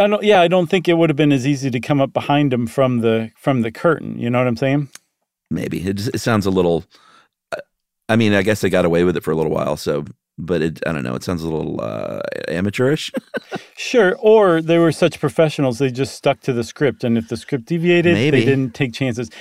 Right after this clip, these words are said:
Speaker 1: And there's, there's actually a good suggestion of why they didn't take chances, because there were,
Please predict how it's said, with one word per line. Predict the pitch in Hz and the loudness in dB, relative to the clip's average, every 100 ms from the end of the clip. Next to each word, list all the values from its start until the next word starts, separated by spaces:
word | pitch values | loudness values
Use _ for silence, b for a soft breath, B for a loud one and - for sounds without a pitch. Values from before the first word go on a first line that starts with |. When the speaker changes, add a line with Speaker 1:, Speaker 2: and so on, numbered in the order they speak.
| B 170 | B 0
Speaker 1:
And | 185 | 4
there's, | 208 190 - - | 4 2 -2 0
there's | 208 175 | 2 4
actually | 196 - 175 147 | 2 2 2 2
a | |
good | 131 156 | 2 0
suggestion | - 135 117 143 - 135 120 | -2 -4 2 2 2 -2 0
of | 113 | 2
why | 151 202 | 4 4
they | 143 117 | 4 2
didn't | 117 117 | 0 0
take | 131 113 | -4 -6
chances, | - 117 120 113 | -6 -8 -8 -10
because | 123 139 127 - B B 127 | -4 0 0 -4 B B 0
there | 147 143 | 2 4
were, | 147 160 156 147 | 4 4 4 2